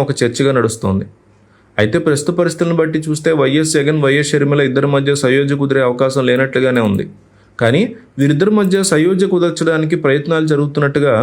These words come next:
ప్రస్తుతం ప్రచారం అయితే నడుస్తోంది. వైఎస్ జగన్, వైఎస్ షర్మిల ఇద్దరు ఎవరికి వారు హేమాహేమీలే. రెండు వేల పంతొమ్మిదిలో వైసీపీని అధికారంలో తీసుకొచ్చేంత వరకు అన్నా చెల్లెలు అలుపెరగకుండా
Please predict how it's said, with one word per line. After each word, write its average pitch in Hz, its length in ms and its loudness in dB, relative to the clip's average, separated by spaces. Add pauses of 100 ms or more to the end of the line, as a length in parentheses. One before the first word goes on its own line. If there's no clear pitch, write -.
(460)
ప్రస్తుతం 127 380 0
ప్రచారం 151 400 0
అయితే 147 200 0
నడుస్తోంది. 101 460 -2 (760)
వైఎస్ 143 340 2
జగన్, 139 240 2 (360)
వైఎస్ 165 340 2
షర్మిల 147 340 0 (500)
ఇద్దరు 135 240 0 (480)
ఎవరికి 175 340 2
వారు 175 240 0
హేమాహేమీలే. 143 640 2 (680)
రెండు 117 260 2
వేల 151 220 2
పంతొమ్మిదిలో 151 440 0 (100)
వైసీపీని 151 460 0
అధికారంలో 147 440 0
తీసుకొచ్చేంత 143 540 -2 (100)
వరకు 131 260 0 (440)
అన్నా 147 240 2
చెల్లెలు 165 320 2
అలుపెరగకుండా 151 600 0